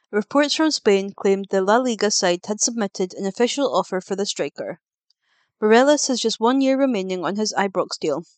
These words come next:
but as of yet, the Ibrox club say they have not received a bid from Sevilla. It's understood even had an official bid had, have been submitted that it would be, been rejected, with Ibrox chiefs believing the fee is wide of what they're looking for.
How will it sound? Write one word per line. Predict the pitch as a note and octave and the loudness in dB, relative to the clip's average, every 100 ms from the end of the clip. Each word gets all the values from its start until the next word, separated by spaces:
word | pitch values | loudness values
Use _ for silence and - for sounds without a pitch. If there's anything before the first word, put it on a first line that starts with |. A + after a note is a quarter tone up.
| - - | -16 -2
but | |
as | G3 A3 | 0 2
of | B3+ | 2
yet, | A#3 F#3+ - _ _ _ - | 4 2 0 _ _ _ -2
the | |
Ibrox | D#3 A3+ C4 A#3 - | 2 4 4 2 -2
club | G#3 F#3+ | 0 0
say | - G3 F#3 | 2 0 0
they | F#3 | 0
have | F#3 G#3 | -2 0
not | G#3 | -2
received | A3+ - G3+ F#3+ | -2 -2 -2 -2
a | - | -4
bid | A3 G3 | 0 0
from | - F#3+ | 0 -2
Sevilla. | - G3 C#3 F2 D#3+ _ _ _ _ _ _ _ - | -2 0 -4 -4 -8 _ _ _ _ _ _ _ 0
It's | G3+ - | 0 2
understood | B3 C#4 - A3 G3 - | 0 -2 -2 -2 -2 -4
even | G#3+ G3+ G#3 F#3+ _ _ _ _ _ | -6 -4 -4 -6 _ _ _ _ _
had | G#3+ G#3 | -2 0
an | A3+ | 0
official | A#3 G#3+ - A#3+ | 0 -2 0 0
bid | F#3+ F3 F3+ - _ F3 | 4 2 0 -20 _ -6
had, | G3 G3 _ _ _ F3 | -6 -6 _ _ _ -12
have | G#3 G3 | -10 -4
been | A3 G#3+ | -2 0
submitted | - G#3+ F#3+ - F3+ - | 0 0 -2 -2 -4 -4
that | F#3+ - | -6 -4
it | F#3+ | -2
would | G3 | -2
be, | G#3+ | -2
been | G3+ A3 A3 | -2 -4 0
rejected, | A#3 A3 F3 - E3+ - _ _ _ _ | 0 2 -2 0 -6 -6 _ _ _ _
with | - F#3 | -10 0
Ibrox | G#3 A#3 B3+ - | 2 4 0 0
chiefs | - G#3 - | -6 -6 -6
believing | - G#3+ G3+ A3+ A#3 | -6 -4 -2 -2 0
the | |
fee | A#3 G#3 F#3 - | -2 -2 -2 -2
is | F#3 | -2
wide | A3+ G3+ G3+ | 0 0 0
of | G3+ | -4
what | G3+ - | -2 0
they're | G#3 | 0
looking | F#3 - F3 | -2 -6 -10
for. | F3+ - | -8 -8